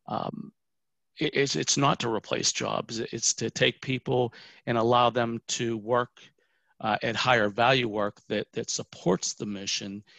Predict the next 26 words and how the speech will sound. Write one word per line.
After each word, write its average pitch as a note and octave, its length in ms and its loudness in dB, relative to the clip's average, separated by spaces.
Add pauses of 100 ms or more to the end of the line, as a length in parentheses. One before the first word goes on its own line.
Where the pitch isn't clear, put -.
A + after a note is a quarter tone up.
(500)
And C3 360 2
in A#2+ 260 -2
essence, B2 420 0
it, A2+ 160 0
it B2 120 -8
should D#3+ 260 2
improve C3 500 0
job A2+ 380 0
satisfaction A2+ 960 -2 (400)
and B2 100 -4
increase A#2+ 400 0
staff A#2+ 360 2
morale A#2 380 2
as G2+ 120 -2
the G#2 100 -4
needs A2 280 -4
for G2+ 220 -10
humans B2 560 -4
to - 100 -10
conduct A2+ 460 -2
these G#2 220 -6
administrative, A2 920 -2 (540)
um, G#2 420 0 (120)
work, B2+ 460 0 (260)
repetitive A2+ 560 0
things B2 400 0